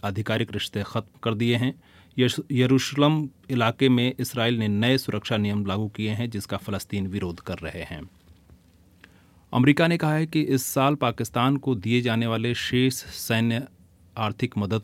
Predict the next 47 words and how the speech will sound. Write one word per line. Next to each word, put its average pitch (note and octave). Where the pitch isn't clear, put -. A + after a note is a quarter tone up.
को G#2
रोक G#2+
लिया A2+
गया A2
है। A#2
अमेरिकी A#2+
रक्षा A2
मंत्री G#2+
जिम G#2+
मैटिस G2+
ने G#2+
कहा G#2
कि A2+
ये G2+
अभी G2+
पता G2+
नहीं G#2
चल A2
पाया -
है A2+
कि A#2
इस्लामाबाद G2+
ने F#2
हक्कानी A#2+
नेटवर्क G#2+
के G2+
खिलाफ G2
पर्याप्त F#2+
कार्रवाई F#2
की A2+
है F2
या F2
नहीं। E2
एक C#3+
शीर्ष F3+
अमेरिकी C#3+
जनरल C3
ने C3
पहली C3
बार C3+
स्वीकार B2+
किया B2
है C3
कि C3
सीरियाई A2
सरकार A2
ने, A#2+